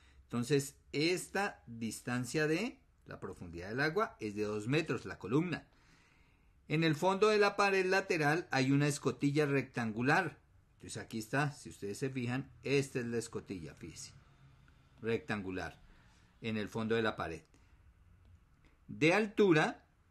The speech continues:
la altura de esa escotilla es de un metro, mira, H no la dan, vale un metro,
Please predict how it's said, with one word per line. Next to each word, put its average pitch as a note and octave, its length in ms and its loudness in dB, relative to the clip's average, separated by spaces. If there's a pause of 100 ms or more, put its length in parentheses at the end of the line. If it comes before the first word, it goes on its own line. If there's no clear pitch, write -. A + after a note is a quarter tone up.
la A2+ 100 -6
altura C3 360 0
de D3 60 4
esa D3+ 120 2
escotilla D3 640 0
es A2 120 -2
de G#2 120 -4
un G#2+ 80 -2
metro, B2+ 260 -2
mira, A2+ 400 -2
H A2 340 -4
no A2 160 -2
la F#2+ 200 -2
dan, D#3+ 180 -4
vale G2+ 220 -2
un G2+ 100 -4
metro, C#3+ 380 -2